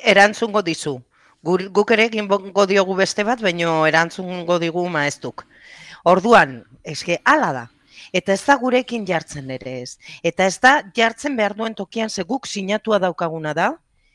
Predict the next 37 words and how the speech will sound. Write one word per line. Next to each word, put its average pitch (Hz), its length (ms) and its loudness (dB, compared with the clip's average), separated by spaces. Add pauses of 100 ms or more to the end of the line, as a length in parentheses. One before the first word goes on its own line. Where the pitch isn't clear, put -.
(520)
eh, 196 260 6
jarraipen 214 520 0
batzorde 185 420 -4
bat 170 240 -2
egin 160 420 -4
behar 156 200 -2
dugula 143 400 -6
tarteka, 151 720 -6
eta 143 580 -4
estipulatua 165 680 -4
dago 151 360 -2 (200)
<clears throat> 202 320 -4
ze 190 140 -4
kasutan 170 540 -2
eta 151 220 -4
noiz, 185 360 -10 (240)
eta 180 200 0
zenbatero, 196 680 -2 (360)
eta 170 240 0
batzorde 220 460 2
horretan 247 320 -2
berak 214 280 2
egon 160 200 -4
behar 143 200 -2
duela. 131 360 -6 (560)
Eta 180 200 2
ez 214 120 2
da 285 160 8
jarri, 240 320 2 (220)
bakarrik 240 400 0
behin 214 260 0
jarri 160 220 -2
da 147 180 -6
gurekin. 139 420 -10 (220)
Eta 180 240 -2
hori 247 160 -2
ere 262 220 0